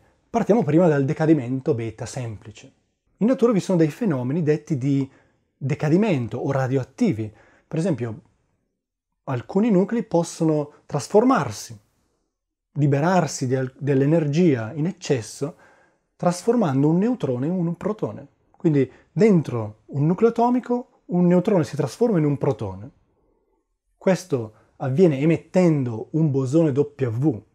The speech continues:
meno, che è uno dei portatori, una delle particelle portatrici dell'interazione nucleare debole, così si chiama, e poi questo bosone W meno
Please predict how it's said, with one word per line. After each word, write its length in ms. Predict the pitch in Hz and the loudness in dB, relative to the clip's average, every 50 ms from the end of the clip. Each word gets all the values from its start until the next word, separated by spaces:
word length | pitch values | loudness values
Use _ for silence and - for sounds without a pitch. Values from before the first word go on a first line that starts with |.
| _ | _
meno, 500 | - 131 131 127 117 110 113 127 196 - - - _ _ _ _ | -4 -2 -2 -2 -2 -4 -6 -6 -8 -8 -12 -20 _ _ _ _
che 280 | - - 135 120 117 | -6 -6 -6 -4 -6
è 40 | - - | -8 -4
uno 480 | 147 143 143 135 123 113 110 107 104 | -2 -2 -2 -2 -4 -6 -8 -8 -8
dei 120 | 104 117 113 | -8 -10 -10
portatori, 720 | - - 117 110 - 120 113 - 156 170 165 131 107 113 | -10 -10 -12 -10 -8 -8 -4 0 2 4 4 4 2 0
una 120 | 131 139 | -4 -4
delle 140 | 123 113 113 | -4 -4 -6
particelle 380 | 113 113 104 - - 160 143 - | -8 -10 -8 -4 0 0 0 0
portatrici 760 | - 113 107 - - 113 - - 160 160 - - - 101 - _ _ _ _ _ | -2 -8 -10 -8 -8 -6 -2 2 2 2 0 -2 -10 -14 -14 _ _ _ _ _
dell'interazione 960 | - 135 127 123 123 123 - 127 117 113 - - - - 156 156 156 147 135 123 | -12 -8 -8 -6 -6 -8 -8 -8 -10 -10 -12 -14 -6 0 2 2 2 2 0 -4
nucleare 400 | 123 - - 131 131 127 123 113 | -6 -6 -4 -4 -4 -4 -4 -2
debole, 480 | 131 127 120 120 110 104 110 120 147 | -2 -2 -2 -4 -4 -6 -4 -6 -6
così 180 | - 123 117 117 | -6 -6 -10 -10
si 140 | 107 127 117 | -8 -10 -10
chiama, 360 | - 113 98 92 98 113 151 _ _ _ _ _ _ _ _ _ _ _ _ | -8 -10 -12 -12 -14 -18 -20 _ _ _ _ _ _ _ _ _ _ _ _
e 100 | - 220 | 0 2
poi 160 | - 269 180 | 4 4 4
questo 540 | - 185 175 175 - - 143 135 120 107 - | 4 2 0 0 0 -2 0 0 -2 -4 -8
bosone 440 | - 131 139 147 147 151 196 190 156 | -6 -2 0 2 4 4 4 4 4
W 340 | 123 135 - 156 160 156 226 | 2 0 2 2 0 2 2
meno 460 | 254 190 127 117 110 113 117 117 - | 0 0 0 -2 -6 -8 -10 -12 -14